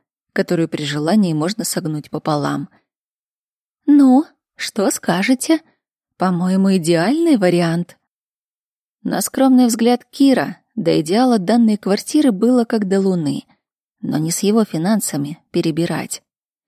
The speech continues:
Все равно денег на лучшее у него не было. И бог с ним, с санузлом, в котором при закрытой двери, сидя на унитазе, колени приходилось задирать едва ли не выше головы.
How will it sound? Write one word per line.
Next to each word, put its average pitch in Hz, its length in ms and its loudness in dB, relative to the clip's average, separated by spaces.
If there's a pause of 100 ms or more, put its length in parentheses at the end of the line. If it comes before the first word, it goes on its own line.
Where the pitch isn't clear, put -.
(160)
Все - 180 0
равно 202 280 0
денег 180 360 -4
на 156 160 -4
лучшее 165 400 -4
у 147 40 -2
него 160 180 -4
не 147 240 -6
было. - 280 -12 (320)
И 185 140 -2
бог 226 280 -2
с - 120 -6
ним, 233 160 2
с 254 60 -4
санузлом, 160 840 -2
в - 80 -20
котором 202 440 -2
при 160 160 -4
закрытой 165 480 -4
двери, 185 360 0 (300)
сидя 190 320 0
на 185 140 2
унитазе, 214 560 0
колени 185 500 2
приходилось 170 580 0
задирать 170 460 0
едва 175 320 0
ли 208 140 0
не 175 140 -4
выше 170 300 -2
головы. 156 520 -4